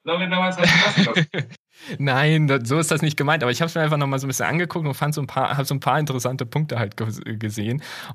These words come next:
Speaker 2: Und, äh, einer dieser Punkte war halt, äh, dass, äh, du dir damals noch nicht sicher warst, wie das Preismodell funktioniert bei der Konnektivität, ob der Kunde noch was draufzahlen muss oder ob praktisch diese Internetverbindung, diese Konnektivität, L T E, fünf G, schon inkludiert ist, wie es ja in der Regel bei den meisten, also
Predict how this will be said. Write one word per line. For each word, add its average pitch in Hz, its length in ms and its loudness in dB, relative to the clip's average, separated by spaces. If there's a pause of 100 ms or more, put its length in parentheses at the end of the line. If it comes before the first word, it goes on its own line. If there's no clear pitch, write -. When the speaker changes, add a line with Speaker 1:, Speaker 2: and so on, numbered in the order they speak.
Speaker 2:
Und, 131 300 0
äh, - 60 -2
einer 151 360 0
dieser 127 180 -2
Punkte 123 360 -4
war 117 180 2
halt, 127 260 -2
äh, 120 220 -2
dass, 117 380 -4
äh, 113 180 -2
du 117 120 -4
dir 117 120 -2
damals 139 360 0
noch 127 60 -2
nicht 117 140 -4
sicher 127 300 -2
warst, 123 260 0
wie 113 80 -4
das 113 160 -2
Preismodell 120 640 -2
funktioniert 117 640 -4
bei 107 120 0
der 117 120 -2
Konnektivität, 113 800 -4
ob - 140 -8
der 113 100 -4
Kunde 135 260 -2
noch 120 160 -4
was 110 180 -4
draufzahlen 143 600 -2
muss 196 320 -4 (300)
oder 135 340 0
ob - 220 -6
praktisch 120 320 -4
diese 117 260 -4
Internetverbindung, 120 760 -2
diese 104 160 -4
Konnektivität, 110 720 -4
L 117 120 -2
T 110 140 -6
E, 107 100 -4
fünf 123 300 -6
G, 117 180 -6 (280)
schon 127 160 -2
inkludiert 127 480 -2
ist, 101 140 -8
wie 98 40 -4
es 92 100 -8
ja - 160 -6 (220)
in 107 60 -6
der 98 160 -2
Regel 113 180 0
bei 98 140 -2
den 92 120 -6
meisten, 95 600 -6
also 92 260 -10